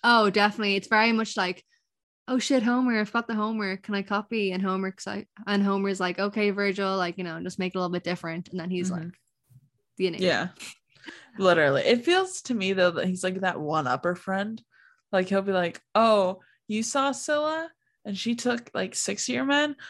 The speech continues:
Speaker 2: Well, uh, I saw Scylla and she took twenty-five. So I don't know. I think honestly, my life's a lot more difficult than yours." It's, like, the
Speaker 1: Yeah.
Speaker 2: vibe I'm getting so far.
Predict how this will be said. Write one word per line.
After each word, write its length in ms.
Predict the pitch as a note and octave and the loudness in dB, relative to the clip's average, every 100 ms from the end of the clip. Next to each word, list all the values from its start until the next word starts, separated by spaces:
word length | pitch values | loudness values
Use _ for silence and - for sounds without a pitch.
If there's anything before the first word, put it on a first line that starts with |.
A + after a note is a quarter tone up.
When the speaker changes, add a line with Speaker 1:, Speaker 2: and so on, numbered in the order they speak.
| - - | -20 -2
Speaker 2:
Well, 380 | A3+ A3+ A3+ - | 4 6 6 4
uh, 260 | G#3 G3+ - | 4 6 6
I 160 | A3 | 4
saw 240 | C4+ D4+ C#4 | 2 0 0
Scylla 420 | A#3 G#3 F#3 F3+ | 0 0 2 2
and 180 | - F#3+ | -2 -8
she 200 | - A3+ | -6 -4
took 200 | - - | -2 -4
twenty-five. 840 | - G#3 F3+ F3 E3+ D3 C#3+ G2+ - _ _ | -2 -2 -2 -2 0 2 4 0 -4 _ _
So 720 | - - F3+ D#3+ D3 - F#3 _ _ _ _ _ _ _ _ _ _ | -16 -10 -8 -6 -6 -6 -10 _ _ _ _ _ _ _ _ _ _
I 140 | - E3+ | 2 4
don't 120 | E3 | 4
know. 400 | C#3+ B2 C3 G3 - | 4 2 0 -4 -2
I 140 | F#3 | 0
think 320 | F#3 G3+ G#3+ - | 0 -2 -4 -2
honestly, 460 | E3 E3 F3 - D3 | 0 0 -2 -6 -4
my 160 | C#3+ | -2
life's 300 | B2+ A#2+ - | 0 -2 -4
a 20 | E3+ | -4
lot 220 | G#2 A#2+ | -2 -2
more 140 | C3+ | -6
difficult 480 | A#2+ - B2+ D2+ - | -6 -8 -6 -6 -6
than 160 | - B1 | -12 -10
yours." 420 | B1+ - - - | -8 -8 -10 2
It's, 180 | G3+ G3+ | 2 6
like, 200 | G#3+ G3 | 4 6
the 120 | G#3 | 6
Speaker 1:
Yeah. 20 | G#3+ | 8
Speaker 2:
vibe 300 | F#3 F3+ F#3+ | 6 6 6
I'm 140 | F3 | 4
getting 280 | F3 C#3+ E3 | 0 -2 -4
so 200 | - D#3+ | -6 -6
far. 280 | - F#3 | 0 4